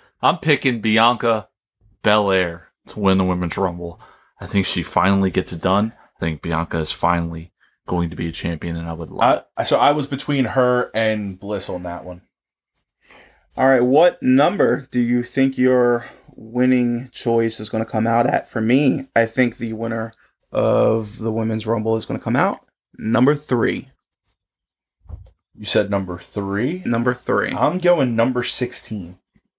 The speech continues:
Speaker 1: I just changed mine last minute, uh, and I changed it to eight.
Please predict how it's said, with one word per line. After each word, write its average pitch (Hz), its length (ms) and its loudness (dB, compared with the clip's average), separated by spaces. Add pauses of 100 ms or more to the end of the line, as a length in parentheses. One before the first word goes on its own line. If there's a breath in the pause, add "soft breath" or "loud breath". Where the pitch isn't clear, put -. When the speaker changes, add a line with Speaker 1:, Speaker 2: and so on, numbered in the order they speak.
(400)
Speaker 1:
I 110 120 -2
just 127 220 -4
changed 117 300 0
mine 95 180 0
last 87 320 -2
minute, 82 320 -16 (520 loud breath)
uh, 95 340 4
and 98 120 0
I 104 60 2
changed 113 300 -2
it 104 120 -4
to - 140 -8
eight. 90 240 -8